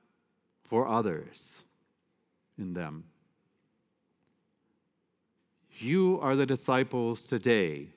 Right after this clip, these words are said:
you who are baptized. Can it not be true then of each of you, disciples, that you also have an experience of the glory of God that you are to take to others?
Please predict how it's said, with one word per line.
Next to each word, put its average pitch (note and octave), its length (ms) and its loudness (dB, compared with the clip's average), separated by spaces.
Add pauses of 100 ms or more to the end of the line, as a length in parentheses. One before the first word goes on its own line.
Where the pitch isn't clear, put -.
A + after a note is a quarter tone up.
(160)
you B2+ 260 2
who A2+ 120 -4
are G2+ 200 2
baptized. E2 880 -8 (1600)
Can C#3+ 160 4
it D3 140 2
not C3 260 0
be C3 160 2
true C3 400 0
then A#2+ 360 2
of G#2+ 160 0
each A#2 220 -2
of G2 120 -2
you, F2 380 -4
disciples, D#2+ 800 -8 (800)
that A2+ 200 -2
you E3 320 6
also D3+ 500 2
have B2+ 280 0
an B2+ 120 0
experience C3+ 1040 2
of G#2+ 120 -2
the A2+ 80 -2
glory G#2+ 680 2 (220)
of F2 200 -6
God D#2+ 500 -4 (1300)
that A#2+ 220 0
you D#3 460 2
are C3 160 2
to C#3 120 -4
take C3+ 320 -2
to A2 140 0
others? G#2+ 680 -2